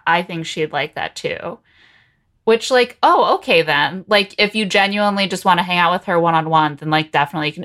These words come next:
No, that's not how this works, dude. Like, you think that Fernando cares about whether you genuinely wanna spend time with Nakia? Wh-, what if he genuinely wants to spend time with Nakia?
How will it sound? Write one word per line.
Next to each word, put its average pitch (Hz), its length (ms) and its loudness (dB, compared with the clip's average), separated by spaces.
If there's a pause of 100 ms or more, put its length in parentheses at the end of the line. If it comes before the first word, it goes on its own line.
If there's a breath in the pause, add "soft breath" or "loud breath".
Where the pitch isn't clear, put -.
No, 330 440 4
that's 381 220 0
not 311 200 0
how 381 100 2
this 392 180 2
works, 269 800 0 (220)
dude. 262 340 0
Like, 247 240 2 (240 loud breath)
you 240 100 2
think 302 180 2
that 320 140 2
Fernando 247 460 2
cares 190 480 2
about 202 300 2
whether 190 180 2
you 196 180 -2
genuinely 175 520 -2
wanna 160 240 2
spend 170 180 0
time 160 180 -2
with 170 120 -6
Nakia? 185 320 2
Wh-, 220 180 -2
what 262 120 4
if 302 180 0
he - 240 0
genuinely 170 420 0
wants 160 280 0
to 180 60 -6
spend 175 280 -4
time - 240 -2
with 156 140 -4
Nakia? 165 640 -2